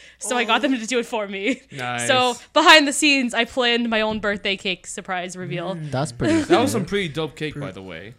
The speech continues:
Speaker 1: It
Speaker 2: I,
Speaker 1: was. It was all
Speaker 2: I,
Speaker 1: over my
Speaker 2: I had,
Speaker 1: face.
Speaker 2: I had
Speaker 4: I didn't
Speaker 2: one
Speaker 4: have any.
Speaker 2: spoon.
Speaker 3: Got,
Speaker 1: I had
Speaker 3: got
Speaker 1: a little bit of it.
Speaker 2: After, when I was, like, really, really, uh, really
Speaker 4: Drunk?
Speaker 2: drunk.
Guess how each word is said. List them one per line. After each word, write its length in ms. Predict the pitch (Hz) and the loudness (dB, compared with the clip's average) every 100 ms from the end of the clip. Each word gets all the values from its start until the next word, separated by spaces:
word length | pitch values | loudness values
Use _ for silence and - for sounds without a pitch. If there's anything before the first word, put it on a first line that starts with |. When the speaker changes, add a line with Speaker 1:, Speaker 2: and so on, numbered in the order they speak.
| _ _ _ _ _ _ - | _ _ _ _ _ _ -2
Speaker 1:
It 60 | |
Speaker 2:
I, 40 | 156 | 4
Speaker 1:
was. 300 | 359 359 240 | 8 6 4
It 40 | |
was 100 | 254 | 0
all 80 | 285 | 0
Speaker 2:
I, 40 | 311 | 0
Speaker 1:
over 60 | |
my 80 | 262 | -2
Speaker 2:
I 100 | 233 | -2
had, 120 | 302 214 | -2 -2
Speaker 1:
face. 120 | 160 | -4
Speaker 2:
I 60 | 113 | 0
had 100 | 135 | 2
Speaker 4:
I 40 | |
didn't 160 | 151 127 | 2 0
Speaker 2:
one 80 | 107 | -2
Speaker 4:
have 120 | 104 | -4
any. 160 | 104 110 | -4 -6
Speaker 2:
spoon. 340 | 147 123 120 - _ _ 113 | -8 -10 -16 -20 _ _ -8
Speaker 3:
Got, 260 | 160 151 - 160 | -4 -4 -4 0
Speaker 1:
I 60 | |
had 100 | 349 | 2
Speaker 3:
got 60 | 523 | 4
Speaker 1:
a 40 | |
little 180 | 427 415 | 4 4
bit 100 | 359 | 6
of 100 | 277 214 | 6 6
it. 20 | |
Speaker 2:
After, 360 | 175 - 139 135 | 0 -2 -6 -6
when 100 | 151 | -6
I 80 | 160 | -6
was, 160 | 160 156 | -6 -6
like, 120 | 156 | -8
really, 440 | 147 147 151 156 147 | -6 -6 -4 -4 -6
really, 540 | 127 127 139 143 139 | -8 -10 -8 -6 -6
uh, 340 | 127 123 120 117 | -8 -10 -12 -14
really 260 | 127 131 | -12 -10
Speaker 4:
Drunk? 300 | 104 107 151 | -8 -8 -8
Speaker 2:
drunk. 60 | 165 | -12